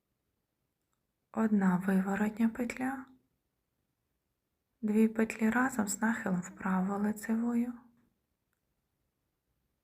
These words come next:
дві лицевих петлі, накид, чотири виворотні петлі з петлею симетрії,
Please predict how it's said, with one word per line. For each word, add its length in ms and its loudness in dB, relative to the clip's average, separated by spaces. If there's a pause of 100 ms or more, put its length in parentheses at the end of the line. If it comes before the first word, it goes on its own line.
(2250)
дві 360 2
лицевих 680 0
петлі, 480 -4 (2500)
накид, 680 0 (800)
чотири 500 0
виворотні 600 -2
петлі 400 -10
з 100 -12
петлею 440 -4
симетрії, 760 0